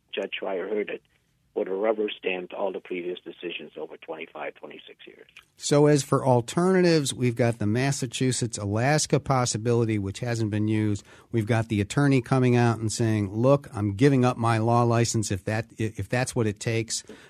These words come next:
Speaker 2: and the judge rejecting that. Uh, there was another alternative in your book, this one put forth by Andrea Lyon, who was the person who
Speaker 1: Right.
Speaker 2: came up with the idea for the affidavit
Speaker 1: Right.
Speaker 2: and who actually notarized it. She's got a third idea,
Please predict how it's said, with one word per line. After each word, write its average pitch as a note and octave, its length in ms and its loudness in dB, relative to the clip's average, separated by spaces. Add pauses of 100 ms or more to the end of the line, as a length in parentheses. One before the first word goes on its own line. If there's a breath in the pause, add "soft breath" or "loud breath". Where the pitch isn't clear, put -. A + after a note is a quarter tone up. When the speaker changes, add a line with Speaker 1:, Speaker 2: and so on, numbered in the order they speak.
(120 loud breath)
Speaker 2:
and G#2 140 -2
the G2 60 -2
judge A2+ 320 2
rejecting A#2+ 840 0
that. A2+ 320 2 (420 loud breath)
Uh, B2 100 -2
there D3 180 4
was E3+ 140 4
another F3+ 500 6
alternative A2+ 520 2
in G#2 120 0
your G2+ 120 0
book, A2 380 -2
this C#3 220 0
one C3+ 120 2
put B2+ 300 -2
forth B2+ 400 0
by A2 420 0
Andrea A#2+ 380 0
Lyon, A2 500 2
who A2+ 140 -2
was G#2+ 220 -2
the - 60 -10
person G#2+ 360 -2
who G2 60 2
Speaker 1:
Right. G2+ 100 -4
Speaker 2:
came C#3+ 260 0
up B2+ 120 0
with A2+ 80 -8
the A2+ 80 2
idea G#2+ 240 0
for F#2+ 200 -8
the D#2 160 -8
affidavit F#3+ 600 2 (240 loud breath)
Speaker 1:
Right. A2 100 -2
Speaker 2:
and G#2+ 140 -2
who G#2 240 0
actually G2+ 340 -4
notarized B2+ 720 4
it. A#2 140 0 (260 loud breath)
She's G#3 320 -4
got D#3+ 180 2
a C3 60 2
third D#3+ 460 4
idea, G2 500 2